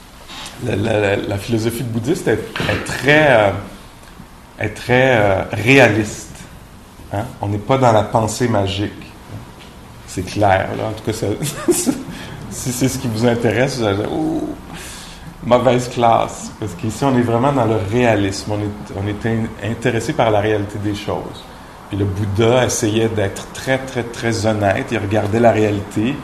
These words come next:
il disait, « En dehors de ce que je voudrais qu'elle soit, là, ou de tout ce qu'on dit, qu'est-ce qu'elle est vraiment ? »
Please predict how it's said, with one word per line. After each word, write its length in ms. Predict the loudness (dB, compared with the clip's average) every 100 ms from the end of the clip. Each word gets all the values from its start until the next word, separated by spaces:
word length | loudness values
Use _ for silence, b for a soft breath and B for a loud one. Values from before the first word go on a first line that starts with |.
| B B -10
il 40 | -4
disait, « 160 | -4 -2
En 100 | -2
dehors 280 | 4 6 6
de 60 | 4
ce 140 | -2
que 200 | 0 2
je 120 | 2
voudrais 400 | 2 2 4 2
qu'elle 180 | 0 -2
soit, 380 | -2 -2 0 0
là, 160 | -2 -6 -10 B B B B -6
ou 400 | -2 0 2 0
de 260 | 2 -2 -2 -8
tout 100 | -8
ce 80 | -2
qu'on 200 | 0 0
dit, 300 | -2 -4 -8 -6
qu'est-ce 240 | -4 -4 -2
qu'elle 220 | 0 0
est 20 |
vraiment ? » 420 | -2 -2 -4 -6